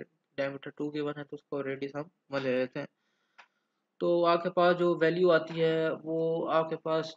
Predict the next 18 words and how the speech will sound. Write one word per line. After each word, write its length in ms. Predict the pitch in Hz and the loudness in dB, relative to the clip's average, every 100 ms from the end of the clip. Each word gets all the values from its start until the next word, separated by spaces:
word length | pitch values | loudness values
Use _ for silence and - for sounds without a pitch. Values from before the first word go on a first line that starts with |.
| 160 | -8
जो 60 | |
है 60 | 151 | -8
ना, 120 | 151 | -8
value 400 | 151 147 147 151 | -6 -4 -4 -4
आती 180 | 147 - | -6 -6
है 60 | 147 | -8
फ़ोर्टी 300 | - 151 151 | -6 -8 -6
फ़ाइव, 320 | - 151 151 - | -2 0 0 -4
टू 160 | 165 151 | -8 -6
फ़ोर्टी 220 | 151 147 | -6 -6
फ़ाइव 260 | 143 143 139 | -4 -2 -2
newton, 400 | 139 131 147 147 - - | -4 -10 -12 -12 -18 -6
अ, 160 | 139 135 | -2 -2
जो 140 | 139 | -4
है 60 | 139 | -8
ना, 80 | |
वो 240 | 139 143 - | -6 -6 -8
इस 200 | 131 - | -12 -16